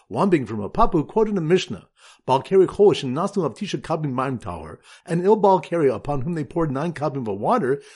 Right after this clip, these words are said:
becomes Tahor for learning Torah without Tvila in a mikveh." Rav Papa asked, "Chetzi b'Tvila v'chetzi b'Nesina."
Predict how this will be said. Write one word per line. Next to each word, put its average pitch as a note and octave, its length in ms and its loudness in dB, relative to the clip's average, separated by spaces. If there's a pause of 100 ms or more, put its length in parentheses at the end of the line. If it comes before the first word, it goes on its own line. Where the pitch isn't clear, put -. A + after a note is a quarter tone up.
(120)
becomes D3 360 -6
Tahor A3+ 340 0
for C#3+ 80 2
learning A#2+ 220 0
Torah G#3+ 180 0
without D#3+ 320 0
Tvila D#3+ 420 0
in G#2 120 -4
a C3+ 40 -2
mikveh." F#3+ 360 -2 (320)
Rav - 100 -16
Papa B2+ 240 -2
asked, D3+ 680 0
"Chetzi C#3+ 300 -4
b'Tvila C3+ 440 -2
v'chetzi D3+ 280 -6
b'Nesina." B2+ 580 -2